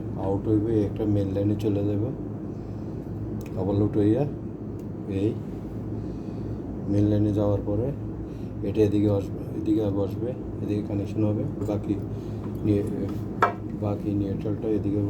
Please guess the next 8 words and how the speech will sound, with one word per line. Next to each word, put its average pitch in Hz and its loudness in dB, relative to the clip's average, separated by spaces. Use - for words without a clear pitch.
হবে। 104 2
এদিকে 104 4
একটা 110 2
ইয়ে 101 6
আছে, 110 0
এই 101 4
অটো 101 2
ওভারলোডের 101 0